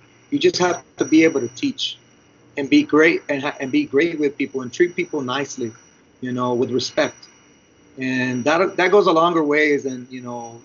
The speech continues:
learning from a, a multiple-time world champion. Of course, it's a benefit, but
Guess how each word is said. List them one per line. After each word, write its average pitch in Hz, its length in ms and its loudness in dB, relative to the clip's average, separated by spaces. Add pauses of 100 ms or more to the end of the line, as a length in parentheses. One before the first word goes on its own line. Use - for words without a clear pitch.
(120)
learning 143 280 -6
from 131 220 -6
a, 120 180 -8 (100)
a 131 40 -14
multiple-time 127 640 -10
world 123 220 -6
champion. 135 260 -4
Of 135 140 -4
course, 208 300 4 (300)
it's 151 180 -6
a 139 60 0
benefit, 147 520 0
but 127 220 -10